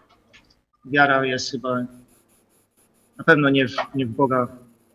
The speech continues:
który jest opisany w Biblii, nie w Boga żywego, Jezusa Chrystusa, tylko jakieś tam, e, nawet, nawet nie, nie umiem określić, co to jest,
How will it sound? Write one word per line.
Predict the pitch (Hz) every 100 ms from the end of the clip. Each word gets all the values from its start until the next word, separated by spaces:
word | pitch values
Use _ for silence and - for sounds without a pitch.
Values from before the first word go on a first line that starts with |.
| _ _ -
który | 131
jest | 131 127
opisany | 123 - 135 131
w | 117
Biblii, | 139 131 135 131
nie | 131 127
w | 113 131 -
Boga | 135 127 127
żywego, | 131 135 120 123 - -
Jezusa | 131 123 - 120
Chrystusa, | 127 - 135 185
tylko | 123 123 - 247 - 226 - - - - - - - - - _ _ _ -
jakieś | 135 - 127
tam, | - 123 123 113 - - _ _ _ _ - - _ _ _ _ _ _ _ _ _ _ _ _ _ _ _ _ _ _ _ _ -
e, | 247 160 151 147 123 - - - _ 156
nawet, | 135 135
nawet | 139 135 135 143
nie, | 143 143
nie | 143 160
umiem | 151 147
określić, | 143 147 - 120 -
co | 143
to | 131
jest, | 123 127